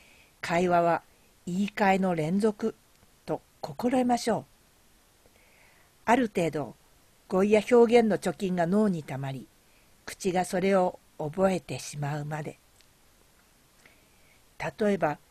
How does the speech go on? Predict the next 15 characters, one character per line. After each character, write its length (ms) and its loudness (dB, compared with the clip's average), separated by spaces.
次 280 0
の 140 4
よ 160 4
う 60 0
な 120 -4
文 220 -6
章 220 -4
を 160 -4
一 240 -6
気 160 -4
に 140 -4
言 160 -2
う 20 -2
の 80 -4
は 180 -2